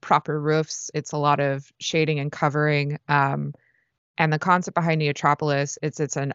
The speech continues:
off-world site. It's sort of a, a seedy meeting of many hundreds of people who are traveling through.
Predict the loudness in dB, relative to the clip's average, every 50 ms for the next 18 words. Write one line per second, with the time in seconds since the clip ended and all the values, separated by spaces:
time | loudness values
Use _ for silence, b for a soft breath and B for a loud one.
0 | -10 _ _ 4 6 6 6 4 2 -4 -6 -4 -4 -2 -2 -4 -4 -6 -8 -8
1 | -6 -4 -4 -4 -4 -6 -6 -6 -8 -10 -10 _ _ _ _ _ _ _ _ _
2 | 0 0 0 2 0 0 2 2 2 4 4 2 4 4 2 2 2 2 0 -2
3 | -4 -8 _ _ _ _ _ _ _ _ 2 2 2 2 0 -2 -6 -4 0 2
4 | 4 4 6 6 6 6 6 4 4 4 2 0 -2 _ _ _ _ _ _ _
5 | _ _ _ _ _ _ _ _ _ _ _ _ _ 0 2 6 6 8 8 8
6 | 8 6 6 4 2 0 2 4 4 4 4 2 2 2 4 4 4 2 2 2
7 | 2 0 0 -2 -4 -6 -2 -2 -2 0 2 2 2 2 2 2 2 2 0 -4
8 | 0 2 2 2 2 0 0 -2 -2 -4 -6 -10 -12 -20 -16 _ -6 -4 -4 -4
9 | -4 -4 -4 -4 -6 -6